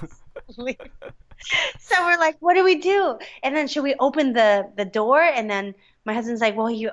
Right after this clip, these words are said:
Speaker 2: open the door, you're gonna wake him up." So we kinda were just watching to make sure he was still moving.
Speaker 1: <laughs>
Speaker 2: As soon as he, like, made, like, an inkling of noise, we just, like, opened the door and got him. And the poor guy was just drenched.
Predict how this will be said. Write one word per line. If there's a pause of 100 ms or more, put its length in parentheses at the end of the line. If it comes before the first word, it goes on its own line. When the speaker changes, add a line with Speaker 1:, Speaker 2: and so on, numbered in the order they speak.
(100)
Speaker 2:
open
the
door,
you're
gonna
wake
him
up."
So (260)
we
kinda
were
just
watching
to
make
sure
he
was
still
moving. (160)
Speaker 1:
<laughs> (260)
Speaker 2:
As
soon
as
he,
like,
made, (260)
like,
an
inkling
of
noise,
we
just,
like,
opened
the
door
and
got
him. (340)
And
the
poor
guy
was
just
drenched.